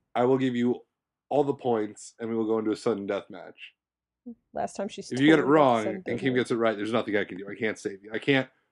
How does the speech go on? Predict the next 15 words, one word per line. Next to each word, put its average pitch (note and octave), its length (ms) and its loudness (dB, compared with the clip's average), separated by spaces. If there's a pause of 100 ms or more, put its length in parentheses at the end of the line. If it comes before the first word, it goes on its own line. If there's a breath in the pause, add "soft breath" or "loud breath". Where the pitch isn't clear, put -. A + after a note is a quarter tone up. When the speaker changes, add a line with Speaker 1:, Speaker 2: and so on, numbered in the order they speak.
(140)
Speaker 1:
just A#2+ 160 4
Speaker 2:
Mm. C#4 200 -8
Speaker 1:
bend B2 300 4
the A#2 60 2
Speaker 2:
Yes, G#2+ 60 2
Speaker 1:
rules A2 440 6
Speaker 2:
you E4 100 2
Speaker 1:
to - 160 -4
Speaker 2:
can. G2 220 2
Speaker 1:
however A2+ 340 4
I'm G#2 160 0
feeling. A2 320 -4
Speaker 2:
Yes, - 160 2
you F4 80 4
can. G#3 560 -2